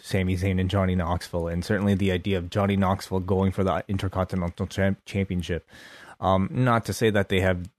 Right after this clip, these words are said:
they put that much value on the I C title, but, I mean, it is pretty silly. You know, it's one thing for the twenty-four seven Championship to have a, a, a celebrity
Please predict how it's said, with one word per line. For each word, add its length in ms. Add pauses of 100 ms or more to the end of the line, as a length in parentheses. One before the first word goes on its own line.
(160)
they 140
put 280
that 200
much 180
value 400
on 100
the 120
I 160
C 220
title, 300
but, 260 (580)
I 60
mean, 200
it 120
is 260
pretty 320
silly. 500 (380)
You 100
know, 140
it's 140
one 160
thing 140
for 100
the 120
twenty-four 380
seven 260
Championship 560
to 100
have 260
a, 480 (140)
a, 40
a 40
celebrity 680